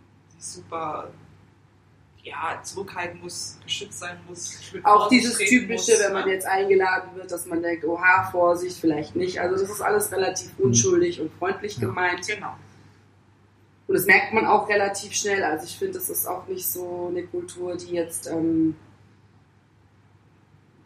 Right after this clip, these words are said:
Speaker 2: so fragwürdig rüberkommt. Also das ist wirklich offen, herzlich, ehrlich und ich fand's auch immer ziemlich beeindruckend, also vom Taxifahrer bis zum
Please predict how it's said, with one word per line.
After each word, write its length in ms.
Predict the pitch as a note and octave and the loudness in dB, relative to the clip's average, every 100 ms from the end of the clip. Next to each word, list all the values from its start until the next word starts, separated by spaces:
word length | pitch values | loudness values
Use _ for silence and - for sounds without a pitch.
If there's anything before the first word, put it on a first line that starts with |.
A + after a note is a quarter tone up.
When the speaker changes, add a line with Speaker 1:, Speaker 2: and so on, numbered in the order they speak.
| - - - - - - - - | -20 -20 -20 -20 -20 -20 -20 -8
Speaker 2:
so 100 | E3+ | -8
fragwürdig 680 | E3 D#3+ F#3+ - G#3+ G#3 - | -6 2 4 4 2 2 -4
rüberkommt. 520 | A3 G3+ - F3+ E3 | 4 4 4 -2 -4
Also 180 | D3+ F3+ | -4 -4
das 160 | F#3+ - | -6 -8
ist 120 | - | -10
wirklich 280 | G3 G#3 - | -8 -10 -4
offen, 340 | F#3+ F#3+ G#3+ | -4 -2 -4
herzlich, 640 | F#3+ F3+ F#3 F#3+ G3 F#3+ - | -4 -2 -2 -2 -2 -2 -2
ehrlich 360 | F3 G#3 G3+ F#3 | 2 6 6 6
und 100 | F3+ | 0
ich 120 | E3+ - | 0 -2
fand's 200 | F#3+ A#3 | -4 -4
auch 160 | - | -6
immer 300 | F3 G3 G#3+ - - - - | -4 -4 -6 -10 -20 -20 -10
ziemlich 320 | - A3 A#3 | 2 4 6
beeindruckend, 720 | - - G3+ A#3+ G3+ F#3+ G3 | 6 4 6 6 6 4 -4
also 220 | - F3 F3+ | -4 -4 -4
vom 240 | G3 F#3+ | -6 -6
Taxifahrer 920 | - - - A3+ - G3+ G3+ G3+ G3 | -10 -8 -6 -6 4 6 8 6 4
bis 260 | F#3+ - - | 2 -6 -2
zum 400 | - G4+ - | 2 2 2